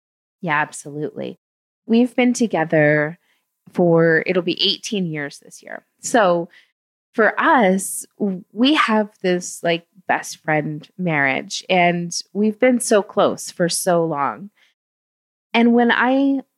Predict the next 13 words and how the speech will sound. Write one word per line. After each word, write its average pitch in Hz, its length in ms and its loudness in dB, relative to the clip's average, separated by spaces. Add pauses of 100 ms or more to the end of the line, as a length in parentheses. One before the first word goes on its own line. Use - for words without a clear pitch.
realized, 185 1000 0
it 220 220 4
was 233 280 2
at 254 300 -2
that 202 280 0
same 208 380 -2
time 185 440 -2
that 175 160 -4
we 185 140 -4
had 160 120 -2
had 170 400 -2 (300)
D 185 140 -2
J 170 500 0